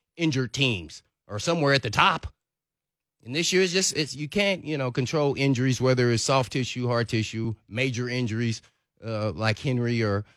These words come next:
you know, what have you. So there, there are no answers. And by the way, uh, the, the players, I've, I've said this from the beginning,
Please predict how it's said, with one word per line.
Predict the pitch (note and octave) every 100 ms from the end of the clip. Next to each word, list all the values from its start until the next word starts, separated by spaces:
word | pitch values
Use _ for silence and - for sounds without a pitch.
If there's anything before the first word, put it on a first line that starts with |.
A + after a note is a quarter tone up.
| _
you | - C#3
know, | A2
what | B2
have | C3 B2+ G2
you. |
So | F#2 G2+ G2 F#2+ _ _
there, | C#3 C#3
there | E3+ D#3
are | D#3
no | A#2+
answers. | B2 B2 D3+
And | D#3 A#2+
by | D3 D#3+
the | D#3
way, | G3 G3+
uh, | C3 A#2
the, | A2
the | A#2
players, | - D#3+ D#3+ A2+
I've, | A#2+ A#2+ G2
I've | A2
said | - B2+
this | C#3+ C#3
from | D#3+
the |
beginning, | E3 G3+